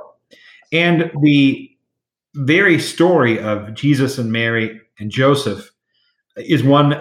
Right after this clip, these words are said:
that we find them traveling through darkness to light. And we are traveling from darkness into light. Look at our Advent wreath that is in every home or the Advent wreath in the church. And to let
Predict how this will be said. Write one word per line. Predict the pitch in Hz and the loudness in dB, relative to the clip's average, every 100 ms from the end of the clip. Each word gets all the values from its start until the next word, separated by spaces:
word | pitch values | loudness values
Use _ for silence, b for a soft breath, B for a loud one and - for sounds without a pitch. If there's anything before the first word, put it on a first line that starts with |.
| 123 | -2
that | 123 120 - - _ _ 139 | 0 0 -2 -12 _ _ -2
we | 135 | -2
find | 131 135 135 | 2 2 2
them | 123 127 | 0 0
traveling | 131 123 123 | 0 2 2
through | 123 - 156 165 | 0 0 2 4
darkness | 117 117 131 127 - - - _ _ - | 2 0 -2 -4 -6 -14 -20 _ _ -10
to | 131 | -4
light. | 110 110 - - - _ _ _ _ _ _ _ _ | -2 -2 -4 -12 -20 _ _ _ _ _ _ _ _
And | 127 | 0
we | 135 | 2
are | 214 214 | 2 0
traveling | 143 110 92 90 87 - _ _ _ _ | -2 -2 -4 -10 -14 -18 _ _ _ _
from | 117 110 | -2 2
darkness | 113 117 127 117 117 - - _ _ | 2 2 0 -2 -4 -12 -18 _ _
into | 113 117 117 | -6 -2 0
light. | 95 87 - | -2 -4 -10
Look | - 147 147 | -2 0 2
at | |
our | 123 123 120 | 2 2 2
Advent | 117 127 120 117 | 0 0 -2 2
wreath | 123 135 - - 85 | 2 2 -4 -14 -4
that | 110 107 | -2 0
is | 104 | -2
in | 107 110 - | -2 -4 -6
every | 117 117 107 | -4 -2 0
home | 135 127 170 190 - - - | 2 2 2 0 -2 -14 -6
or | 101 | -2
the | 107 | 2
Advent | 117 117 113 | 2 0 -2
wreath | 110 113 | -2 -2
in | 110 | -4
the | 110 | -2
church. | 170 185 185 - B B B B B - | 0 0 -4 -12 B B B B B -2
And | 147 131 | 0 2
to | 147 | 2
let | 143 156 196 196 - | 4 4 2 0 -10